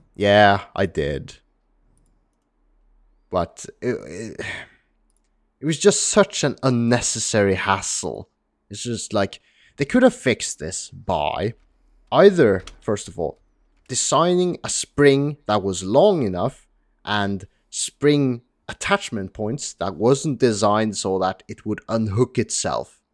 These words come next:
That's point one. Point two, service position is a digital, like the, when you go into the Tesla screen and you select service, windshield wiper service position.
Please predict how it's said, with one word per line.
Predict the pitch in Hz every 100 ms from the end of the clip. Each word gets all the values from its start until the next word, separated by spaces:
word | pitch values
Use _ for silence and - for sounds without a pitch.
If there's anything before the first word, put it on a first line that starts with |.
| _ _ _ - -
That's | - -
point | - 101 90
one. | 82 - _ _ _ _ _
Point | - 180 175
two, | - 165 110 - _ _ _ _
service | - - 233 254 233 -
position | - 143 - 135 - - 53 _ _ -
is | 110
a | 127
digital, | 113 151 156 135 - 123 117 -
like | 120 117 -
the, | 120 117 104 95 -
when | 117 113
you | 110 101 90 _ _
go | 127 120
into | 113 113
the | 104 95
Tesla | - 98 - 98
screen | - 98 98 104 -
and | 98 98
you | 95
select | 90 - 87 98 -
service, | - - 98 104 110 - -
windshield | - 113 110 113 101 101 _ -
wiper | 104 101 98
service | - - 104 120
position. | - 127 131 143 185